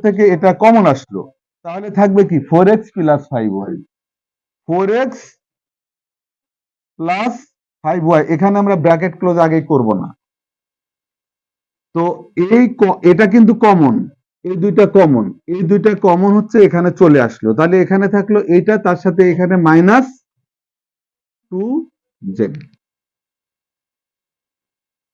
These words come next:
এটাই কিন্তু উত্তর। আমি আবারও বলছি যে এটা গুণ হিসাবে আছে। দেখো এটা যদি এক্স ওয়াই ধরি, দেখো সাপোজ আমি মনে করলাম যে না এটা এক্স আর এটা ওয়াই,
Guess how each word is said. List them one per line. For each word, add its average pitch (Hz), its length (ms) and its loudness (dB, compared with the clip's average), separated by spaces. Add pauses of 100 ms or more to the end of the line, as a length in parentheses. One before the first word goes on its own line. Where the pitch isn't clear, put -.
(140)
এটাই 185 360 0
কিন্তু 175 220 -2 (220)
উত্তর। - 300 -4 (1300)
আমি 175 140 0 (100)
আবারও 196 240 0 (100)
বলছি 131 340 -4 (200)
যে 160 80 4 (140)
এটা 185 160 2 (100)
গুণ 180 220 2
হিসাবে 160 360 2
আছে। - 140 -4 (100)
দেখো 123 220 -2 (520)
এটা 170 160 -6 (100)
যদি 196 120 -6 (120)
এক্স - 200 -10
ওয়াই 135 220 2
ধরি, 107 140 0 (100)
দেখো 151 160 -2 (300)
সাপোজ 165 300 -2 (120)
আমি 175 120 -2 (100)
মনে 170 200 -4
করলাম 185 320 0
যে 160 60 2 (100)
না 131 60 0 (140)
এটা 165 140 0 (180)
এক্স 185 200 -4
আর 165 140 4
এটা 180 180 0 (720)
ওয়াই, 123 220 -2